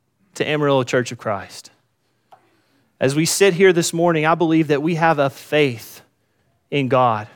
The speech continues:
that we put our faith in the Word of God. I believe that we have a hope in heaven. We understand the promises of God, and we understand the hope that is there for us.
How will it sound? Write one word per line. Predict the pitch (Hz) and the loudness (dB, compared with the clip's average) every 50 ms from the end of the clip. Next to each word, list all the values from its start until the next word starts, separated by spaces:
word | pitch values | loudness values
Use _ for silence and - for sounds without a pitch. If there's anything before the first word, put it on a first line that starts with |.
| _ _ _ _ _ _ _ _ _ _ _ _ _ _ _ _ _ _ _ _ - | _ _ _ _ _ _ _ _ _ _ _ _ _ _ _ _ _ _ _ _ 0
that | 127 127 | 0 2
we | 139 170 202 | 2 2 0
put | 202 - 196 180 | 2 2 4 6
our | 170 165 160 | 6 4 4
faith | 151 - - 180 170 151 131 - | 2 2 0 2 2 2 -2 -4
in | 160 143 | -6 -4
the | 139 | -4
Word | 131 131 139 143 143 139 | -2 0 2 2 2 0
of | 135 120 | -2 -4
God. | 123 127 113 104 92 - - _ _ _ _ _ _ _ _ _ _ _ _ _ _ _ _ _ _ _ _ _ _ _ _ _ _ _ _ _ _ _ _ _ _ _ _ _ _ _ _ _ _ _ _ _ _ _ _ _ _ _ _ _ _ _ _ _ - - | -2 -2 -2 -2 -4 -12 -18 _ _ _ _ _ _ _ _ _ _ _ _ _ _ _ _ _ _ _ _ _ _ _ _ _ _ _ _ _ _ _ _ _ _ _ _ _ _ _ _ _ _ _ _ _ _ _ _ _ _ _ _ _ _ _ _ _ -8 -2
I | - 156 170 | 0 0 2
believe | 170 170 165 160 170 170 | 2 4 4 4 4 4
that | 151 147 147 | 2 0 0
we | 165 185 175 | 2 0 0
have | 180 175 165 147 | 2 2 2 2
a | 147 131 | 0 -2
hope | - 175 180 185 180 175 | 2 2 2 2 2 -2
in | 156 139 | -6 0
heaven. | 131 185 185 170 143 143 | 0 2 2 2 -2 -4
We | 151 185 190 | -2 0 2
understand | 190 190 180 170 165 - - - 190 202 202 190 175 151 135 - - - _ _ _ _ _ _ _ - | 2 2 0 0 -2 -2 -4 -2 0 2 2 2 2 0 -2 -8 -14 -20 _ _ _ _ _ _ _ 0
the | 160 156 | 0 0
promises | - - 190 190 185 185 175 165 147 - 160 147 139 | 0 2 2 4 4 4 2 0 -2 -2 -2 -2 -2
of | 135 135 123 127 | -2 -6 -2 2
God, | 156 156 156 143 135 131 | 2 4 4 4 2 0
and | 131 135 139 | -2 -4 -4
we | 156 175 | -2 0
understand | 180 175 160 143 - 190 180 180 170 | 0 0 -2 -2 0 0 0 2 2
the | 160 135 | 0 -2
hope | - - 208 196 170 147 - - - - - _ _ _ | 0 2 2 2 2 0 -4 -18 -20 -20 -20 _ _ _
that | 165 165 165 110 | 2 2 2 4
is | 156 180 165 147 147 131 131 | 2 0 0 0 -4 -2 0
there | 165 185 196 208 202 | 2 4 4 4 2
for | - - 180 175 175 | 2 0 2 4 4
us. | 165 139 113 104 101 - - - - - | 4 2 0 -4 -12 -14 -14 -14 -14 -14